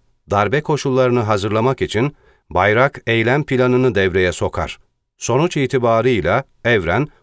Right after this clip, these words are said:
on iki Eylül darbesini yapar. Yunanistan'ın nato'ya dönüşünü veto etmez. Güya Atatürkçüdür. "Her taşın altından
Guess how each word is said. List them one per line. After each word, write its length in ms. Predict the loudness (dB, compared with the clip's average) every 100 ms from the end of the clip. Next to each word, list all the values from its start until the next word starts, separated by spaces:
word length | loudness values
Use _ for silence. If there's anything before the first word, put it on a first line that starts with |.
| _
on 140 | 0 0
iki 180 | 2
Eylül 300 | 0 0 0
darbesini 480 | 0 0 0 -2 0
yapar. 480 | 0 -2 -6 -8 -14 _ _ _ _
Yunanistan'ın 920 | -4 0 2 2 0 0 0 0 0 -4 -4
nato'ya 600 | -2 0 0 2 2 2
dönüşünü 480 | 0 0 0 0
veto 280 | 0 0 0
etmez. 460 | 0 -2 -4 -6 -12 _ _ _ _
Güya 540 | 0 2 2 2 0 -2 _ -2
Atatürkçüdür. 800 | 0 0 -2 -4 -6 -6 -8 -12 _ _ _ _
"Her 200 | -2 0
taşın 320 | 0 -2 0 0
altından 540 | 0 0 0 0